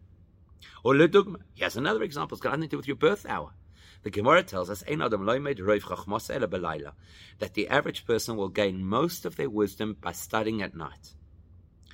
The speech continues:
So what does that mean? She'ein pirush she'yev shel hatzliach b'limud haTorah b'yom. Does that mean that nobody will ever succeed if they study during the day?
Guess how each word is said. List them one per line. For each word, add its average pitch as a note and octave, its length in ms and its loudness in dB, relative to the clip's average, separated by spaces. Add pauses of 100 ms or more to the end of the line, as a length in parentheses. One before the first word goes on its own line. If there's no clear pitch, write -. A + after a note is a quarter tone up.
(240)
So E3 120 2
what F#3 60 6
does E3 80 2
that D#3+ 100 4
mean? D#2+ 160 -8 (300)
She'ein - 380 -6
pirush D#3+ 460 2
she'yev B2+ 280 2
shel A2+ 160 0
hatzliach G#2+ 280 -2
b'limud G#2 300 -2
haTorah F#2 260 -2
b'yom. D2 260 -8
Does F#2 140 -10
that D#3 160 2
mean C3+ 140 -4
that G#2+ 120 0
nobody B2+ 360 4
will G2+ 120 2
ever A2 120 0
succeed G#2+ 340 -6
if G2+ 80 -8
they F#2+ 80 0
study G#2 300 -6
during F2+ 200 -6
the D#2 80 -10
day? G#2 300 -8